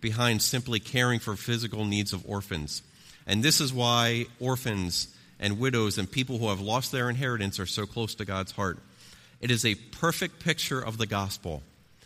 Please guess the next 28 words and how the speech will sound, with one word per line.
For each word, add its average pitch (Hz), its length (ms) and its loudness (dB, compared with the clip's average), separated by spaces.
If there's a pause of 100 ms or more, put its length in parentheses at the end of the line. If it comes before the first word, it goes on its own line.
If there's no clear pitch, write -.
(260)
of 107 120 -4
what 107 160 2
Jesus 131 380 0
Christ 113 300 2
did 127 180 4
for - 180 -4
us - 520 -2 (320)
through 110 140 -2
his 107 180 2
death 113 300 2
and 101 140 0
resurrection. 95 640 -2 (1900)
I'd 131 80 6
like 151 200 6
to, 139 260 2
uh, 127 80 6
look 127 200 2
at 110 120 0
three 143 320 0
passages, 117 800 0
and, 101 360 2
uh, 98 220 2
these 151 240 2
are 131 100 0
three 147 480 -2
passages 123 540 0
that 107 220 2
are, 95 280 0